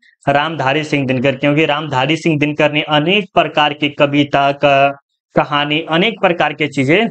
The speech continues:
लिखे हैं, और जिसमें से अर्धनारीश्वर जो है एक फेमस कह सकते हैं वो है, ठीक है। आगे चलते हैं, यहाँ पर आपके सामने पांच नंबर में क्या है कि अर्धनारीश्वर में कल्पित रूप है।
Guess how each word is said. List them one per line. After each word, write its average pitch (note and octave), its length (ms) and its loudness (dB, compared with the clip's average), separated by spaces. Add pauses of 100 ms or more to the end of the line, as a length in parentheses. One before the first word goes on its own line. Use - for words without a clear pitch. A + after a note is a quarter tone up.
लिखे B2 300 0
हैं, B2 340 -2 (240)
और C#3+ 140 2
जिसमें D#3+ 360 0
से E3 260 -2
अर्धनारीश्वर E3+ 760 2
जो D#3+ 100 -2
है D3 140 0
एक D3+ 80 -2 (180)
फेमस E3 340 0
कह D3 140 2
सकते C#3+ 300 -2
हैं D3+ 300 -4 (100)
वो A#2+ 140 2
है, A2+ 360 0 (380)
ठीक G#3 120 -2
है। D3+ 180 -6 (280)
आगे F3+ 240 -2
चलते G#3+ 300 -2
हैं, G#3 120 -2
यहाँ G3+ 280 0
पर G3+ 140 2
आपके F#3 260 0
सामने F#3+ 240 2
पांच F#3+ 360 0
नंबर F#3 240 2
में F3 160 -2
क्या F3+ 100 0
है F#3 100 -4
कि F#3+ 120 -4
अर्धनारीश्वर F#3+ 840 0
में F#3 140 0 (100)
कल्पित E3+ 360 2
रूप C#3+ 180 2
है। A#2+ 280 0